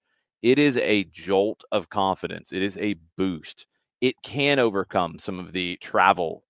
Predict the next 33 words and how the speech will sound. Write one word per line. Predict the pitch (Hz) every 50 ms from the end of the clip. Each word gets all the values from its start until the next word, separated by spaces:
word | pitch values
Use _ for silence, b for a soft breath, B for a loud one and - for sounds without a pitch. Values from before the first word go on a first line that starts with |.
| _ -
side | - - 87 82 80 85
of | 85 - -
it. | 67 71
It, | 85 95 98 78 90
it | 107 -
can't | - 131 135 131
overcome | 127 113 104 - 110 104 98
just | 92 92 - -
the | 107 98
minutes | 90 85 87 98 101 95 - - - - 87
that | 90 87 90
are | 87 87
being | 82 92 85 82 85
added | 85 85 87 87 87
on | 85 85 85 87 82
to | - 85
you. | 80 80 78 76 _ b b b b b b b b b b b _ _ -
It | 131 131 131 - -
is | 127 131 139 147 143 - -
a | 139 139 147
big | 127 104 87 107 110 110 104 95 -
confidence | - 104 101 104 - - 92 87 80 - -
booster. | - 85 82 - - - 73
I | 71
think | 82 -
we've | 92 90 -
seen | - 98 98
it | 85
with | 92 90 -
Thiago | - 95 92 92 92
Almada | 92 90 90 90 90 92 92 92 92 90
this | 110 117 - - 120
year. | 117 113 110 104 -